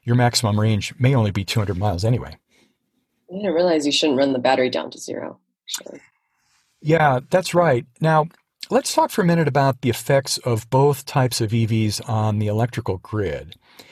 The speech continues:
Speaker 1: Now, although it takes more renewable electricity to, uh,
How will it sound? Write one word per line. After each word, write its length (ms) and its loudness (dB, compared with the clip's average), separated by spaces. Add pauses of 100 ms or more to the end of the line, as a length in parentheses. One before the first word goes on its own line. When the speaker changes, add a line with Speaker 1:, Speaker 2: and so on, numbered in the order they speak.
(340)
Speaker 1:
Now, 340 4
although 240 4
it 80 0
takes 300 -2
more 560 2
renewable 400 2
electricity 800 0 (380)
to, 400 0 (100)
uh, 240 -6